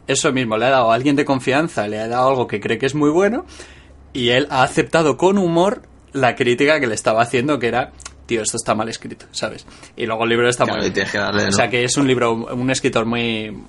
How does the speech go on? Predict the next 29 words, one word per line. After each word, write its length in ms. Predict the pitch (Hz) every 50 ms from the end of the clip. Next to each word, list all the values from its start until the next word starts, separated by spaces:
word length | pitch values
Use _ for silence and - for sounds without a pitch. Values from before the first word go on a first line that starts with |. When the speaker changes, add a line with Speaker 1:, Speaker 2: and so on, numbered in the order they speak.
| - - - - -
Speaker 1:
muy, 200 | - 120 120 113 113 113 110
escribe 340 | 113 117 - - 135 131 123
muy 180 | 120 117 113
bien, 300 | 120 131 135 139 139 131
todo 240 | 123 123 120 120 120
es 100 | 117 -
muy, 140 | 131 127 117
como 220 | - - 120 113 117
muy 180 | 117 127 127
tierno 500 | 123 127 127 131 131 127 143 139 139 135
y 240 | 117 107 107 110 107 - - - -
está 160 | - - 123
muy 140 | 113 110 107
bien. 140 | 104 104 107
Gerald 280 | 131 123 120 117 117
Darrell, 280 | 117 127 131 151 151 139
Mi 120 | 127 104
familia 400 | 101 - 113 110 107 107 104 101
y 60 | 101 104
otros 240 | 101 - 104 -
animales. 440 | 110 104 98 98 - - - - - - - - - - - - -
Speaker 2:
Vale, 360 | 107 127 135 123 131 185 240 - - - -
perfecto, 400 | 113 101 - 135 131 131 - 156
pues, 140 | 123 107 101 -
ah, 360 | 110 101 101 101 101 98 95 95
pues 140 | - 98 -
ahí 80 | 110
lo 80 | 110 110
tenéis, 380 | 104 117 147 185 156 - -